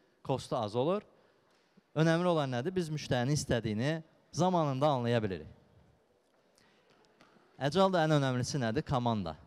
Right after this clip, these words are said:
dostlar. Ən dəyərli resursumuz insanlardır, ən dəyərli resursumuz komandadır. Burada bir şəkildə nümunə var, necə komanda oturub müzakirə eləyir. Komandanın qarşısında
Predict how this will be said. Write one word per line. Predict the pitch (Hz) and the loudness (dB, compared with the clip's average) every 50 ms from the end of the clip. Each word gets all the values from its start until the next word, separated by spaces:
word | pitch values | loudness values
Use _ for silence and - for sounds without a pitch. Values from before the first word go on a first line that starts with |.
| - _ _ - | -20 _ _ -10
dostlar. | 98 90 - - - 85 - - - _ _ _ _ _ _ _ _ _ _ _ _ _ _ _ _ _ _ _ _ _ _ _ _ _ _ _ _ _ _ _ _ _ _ _ - | -8 -8 -6 -6 -8 -8 -8 -10 -16 _ _ _ _ _ _ _ _ _ _ _ _ _ _ _ _ _ _ _ _ _ _ _ _ _ _ _ _ _ _ _ _ _ _ _ -2
Ən | 151 156 156 147 135 123 | 0 2 2 2 2 2
dəyərli | 135 123 120 117 117 120 120 110 | 2 4 2 2 0 -2 -4 -6
resursumuz | - - 117 104 - - - 110 107 113 131 160 156 - - - - - - _ _ | -4 -6 -6 -6 -4 -2 0 0 2 2 0 0 -2 -6 -10 -16 -18 -20 -20 _ _
insanlardır, | 127 123 117 107 139 123 117 117 120 117 117 117 113 151 156 160 - | -6 -4 -4 -2 -2 -2 0 0 0 0 0 0 0 -2 -2 -2 -2
ən | - 139 135 131 120 | -4 -4 -2 0 0
dəyərli | 117 107 104 101 104 104 | 0 0 0 -2 -4 -4
resursumuz | 104 - 110 98 - - 156 175 - - | -4 -6 -8 -8 -6 -4 -4 -4 -4 -2
komandadır. | - 113 104 104 95 87 80 82 82 104 127 156 - - _ _ _ _ _ | -2 -2 0 -2 -2 -4 -6 -6 -4 -2 -2 -2 -4 -6 _ _ _ _ _
Burada | _ - 127 135 135 | _ -2 0 0 2
bir | 139 131 | 0 0
şəkildə | - 143 127 - - 139 139 139 | 2 0 0 0 0 -2 -2 -2
nümunə | 139 135 127 127 123 123 117 | -2 -2 -2 0 0 0 0
var, | 113 120 131 131 | 0 0 -2 -2
necə | 120 113 117 | -2 -4 -4
komanda | - - 120 117 120 120 113 107 | -2 -2 -2 0 0 0 0 0
oturub | 104 - - 127 120 131 127 113 - 107 107 107 - - - - - - - - - | 0 -2 -4 -6 -8 -10 -12 -14 -14 -14 -16 -16 -18 -18 -20 -20 -20 -18 -18 -14 -10
müzakirə | - 101 98 98 92 95 - - 104 98 90 | -8 -4 -2 -2 -2 -2 -4 -4 -2 -2 0
eləyir. | 87 98 151 190 - _ _ _ _ _ _ _ _ _ _ _ _ _ _ _ - - - | 0 0 -2 -2 -4 _ _ _ _ _ _ _ _ _ _ _ _ _ _ _ -20 -10 -4
Komandanın | - 147 160 185 190 180 160 143 135 131 | -4 -2 0 0 0 0 0 -2 -2 0
qarşısında | 123 117 110 104 - - - 104 98 95 104 | 0 0 0 -2 -6 -8 -8 -6 -4 -2 -2